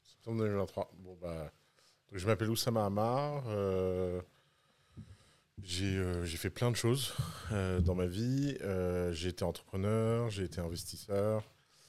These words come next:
Euh, j'ai dirigé pendant plus de dix ans, euh, The Family.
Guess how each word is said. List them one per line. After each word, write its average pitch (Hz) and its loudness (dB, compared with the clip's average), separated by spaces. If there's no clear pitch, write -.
Euh, 92 -10
j'ai 87 -4
dirigé 92 0
pendant 92 0
plus - -14
de 92 -8
dix 101 -8
ans, 95 0
euh, 82 -2
The 82 -6
Family. 92 -2